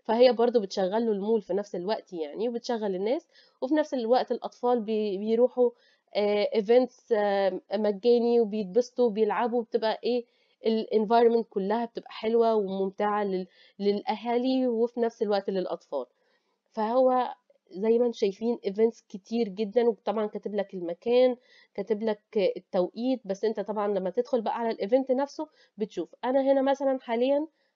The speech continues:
هدخل لكم على ايفنت عشان انا بحاول ان انا ما اطولش في الفيديو عشان يبقى آه، سهل كده وبسيط.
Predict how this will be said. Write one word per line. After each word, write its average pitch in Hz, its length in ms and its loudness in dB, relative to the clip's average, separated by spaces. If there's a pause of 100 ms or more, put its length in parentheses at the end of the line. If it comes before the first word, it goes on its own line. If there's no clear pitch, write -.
هدخل 214 340 -4
لكم 233 280 -6
على 226 320 -2
ايفنت 226 440 0
عشان 185 340 -8
انا 202 160 -4
بحاول 214 340 -6
ان 196 120 -2
انا 220 100 -2
ما 208 80 -4
اطولش 202 420 -6
في 226 160 -8
الفيديو 220 360 -2
عشان 220 260 -4
يبقى 220 420 -2 (560)
آه، 190 220 4
سهل 233 340 0
كده 233 220 4
وبسيط. 180 400 -2